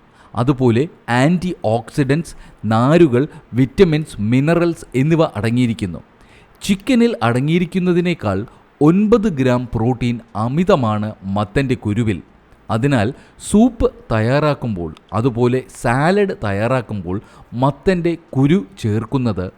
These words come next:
നല്ലതാണ്. നാല്, സോയാബീൻ. സാധാരണ രീതിയിൽ നമ്മൾ സോയ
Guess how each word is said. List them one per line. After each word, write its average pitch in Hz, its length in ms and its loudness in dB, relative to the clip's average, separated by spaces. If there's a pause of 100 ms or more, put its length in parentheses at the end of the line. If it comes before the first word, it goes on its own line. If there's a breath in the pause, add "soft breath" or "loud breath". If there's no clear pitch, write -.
(180)
നല്ലതാണ്. 95 540 -4 (840 soft breath)
നാല്, 117 380 0 (260)
സോയാബീൻ. 135 760 2 (840 soft breath)
സാധാരണ 208 560 2 (140)
രീതിയിൽ 127 380 0 (180)
നമ്മൾ 135 220 0 (360)
സോയ 180 480 4